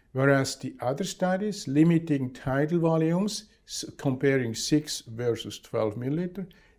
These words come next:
they were not limiting any pressure in the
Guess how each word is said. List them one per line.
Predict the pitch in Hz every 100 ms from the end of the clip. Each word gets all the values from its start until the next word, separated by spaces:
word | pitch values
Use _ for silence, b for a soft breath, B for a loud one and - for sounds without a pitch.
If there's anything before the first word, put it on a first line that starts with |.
| -
they | 117
were | 113 113
not | 131 165 -
limiting | 139 135 127 127 127 - 139
any | 147 170
pressure | 165 - 139 135 - 143 B B - 123
in | 123
the | 127